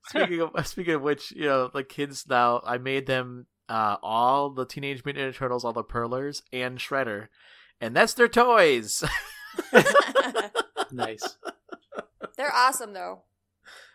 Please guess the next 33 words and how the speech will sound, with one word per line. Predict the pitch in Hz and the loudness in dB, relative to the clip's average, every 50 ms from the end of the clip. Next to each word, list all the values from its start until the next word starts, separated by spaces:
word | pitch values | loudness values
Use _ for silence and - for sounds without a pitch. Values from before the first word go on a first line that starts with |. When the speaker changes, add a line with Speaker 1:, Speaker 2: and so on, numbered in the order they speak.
| _ _ _ - | _ _ _ -10
Speaker 1:
<laughs> | - 165 165 156 - | -6 -4 -4 -2 -2
Yeah. | - 180 151 143 139 135 | -4 -4 -4 -6 -4 0
Speaker 2:
They | 143 147 | 2 4
look | 151 147 190 202 | 6 6 4 4
Speaker 1:
Exactly. | - 131 139 | 4 2 2
Speaker 2:
awesome, | 170 180 - - 107 | 0 0 -2 -6 -6
yeah. | 113 113 120 139 156 139 - - _ _ _ _ _ _ - | -4 -2 -2 -2 -2 -4 -8 -10 _ _ _ _ _ _ -14
Speaker 1:
Oh, | 127 120 | -12 -12
thanks. | - - 120 113 110 113 - - - - - - | -10 -10 -12 -12 -12 -16 -20 -14 -12 -12 -12 -8
Yeah. | - 120 113 110 113 110 - _ | -6 -6 -4 -4 -6 -8 -14 _
So, | - - 143 139 139 135 135 | -6 -2 2 4 4 4 4
I | 127 147 | 2 0
mean, | 147 160 160 156 151 147 147 - _ _ _ _ _ _ _ _ _ | -2 -2 -4 -6 -8 -10 -12 -18 _ _ _ _ _ _ _ _ _
yeah, | - 220 262 | -2 0 0
no, | 262 190 180 | 4 6 8
I | 202 370 | 8 8
used | 349 330 - | 6 2 0
to | - | -4
do | 185 160 156 | -6 -4 -4
that | 160 151 151 | -4 -6 -6
too. | - - 139 | -6 -6 -4
I | 123 | -4
used | 120 - - | -4 -6 -8
to, | 131 120 | -8 -6
like, | 113 110 104 104 104 - - _ _ _ _ _ _ _ - | -4 -4 -6 -6 -8 -14 -20 _ _ _ _ _ _ _ -8
uh, | 110 107 101 98 98 95 95 95 101 - _ _ _ | -8 -6 -6 -6 -6 -8 -10 -12 -14 -18 _ _ _
you | - 117 | -14 -12
know, | 98 95 | -12 -14
create, | - _ - 117 107 110 110 _ _ _ _ _ _ _ _ _ _ _ _ | -14 _ -12 -10 -10 -10 -12 _ _ _ _ _ _ _ _ _ _ _ _
create | - - 107 107 107 - - | -16 -12 -12 -12 -12 -12 -16
scenes | - - 117 113 113 110 107 | -18 -16 -16 -16 -16 -12 -8
out | 110 104 104 104 | -6 -4 -4 -4
of, | 101 98 101 | -6 -10 -12